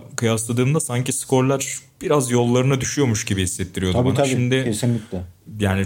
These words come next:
Speaker 1: çetin de bir takvime giriyorlar. Önümüzdeki dört maç ligde hep ilk on takımlarına karşı. İşte Roma deplasmanı var, Inter var, Fiorentina deplasmanı var. Sonrasında Sassuolo var. Hani orada bir, bir gerçeklik testine girecek bence Milan. Ben en çok onu bekliyorum şu anda.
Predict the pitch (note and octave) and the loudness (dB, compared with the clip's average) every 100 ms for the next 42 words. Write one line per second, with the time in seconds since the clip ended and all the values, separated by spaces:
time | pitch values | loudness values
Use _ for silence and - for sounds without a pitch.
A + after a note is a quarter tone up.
0 | F2+ - G2+ D3+ C#3 C3 B2+ A#2 C3 C3 | -4 -6 -2 0 0 2 0 0 0 0
1 | A2+ F2 F2 F#2 G2 G#2 G#2+ A2 G#2+ A2 | 2 0 0 -2 -2 -4 0 0 0 0
2 | G#2 G#2+ G2 - C3 C3 B2+ A#2 A#2 G#2+ | 0 -2 -4 -4 -4 -4 -4 -4 -2 0
3 | A#2+ A#2 G#2 G2 F2+ E2+ E2 D#2+ - - | 0 -2 -2 0 -2 -2 -4 -6 -8 -8
4 | F#2 F#2+ F#2+ F#2+ F#2+ G2 F#2 G2+ G2 F#2+ | -4 -2 0 0 -2 -2 -2 -2 0 0
5 | F#2+ G2 G#2 F#2+ G2 G2 - - G2 F#2+ | 2 2 0 0 -2 -4 -6 -2 0 2
6 | F#2+ G2 G2 - G2 - G#2 G2 F#2+ F#2+ | 0 0 -2 0 -2 0 0 0 -2 -4
7 | - - - G#2 G#2 G#2+ - G2 - A#2 | -12 -10 -2 -2 -2 -4 -6 -4 0 2
8 | G2+ A2 D#3 - - G#2 G#2+ A#2 D#3+ D#3 | 2 0 -4 -10 -4 0 2 2 2 2
9 | D3+ D#3+ D3+ - - _ _ - G#2+ G#2 | 2 0 -2 -6 -20 _ _ -8 0 0
10 | G#2 G#2 G#2 C3 C#3+ C3+ C3 C3 A#2+ A2 | 2 0 0 -2 -2 -2 0 2 2 2
11 | A#2 A#2+ A2+ F2+ F2 E2 D#2+ F2 G2+ G#2 | 2 0 2 2 2 0 -2 -2 0 2
12 | G#2+ A2 A2 A2+ G#2+ A2+ E2+ E2 - E2+ | 0 0 0 2 0 0 -4 -4 -6 -4
13 | F2+ C#3 | -4 -6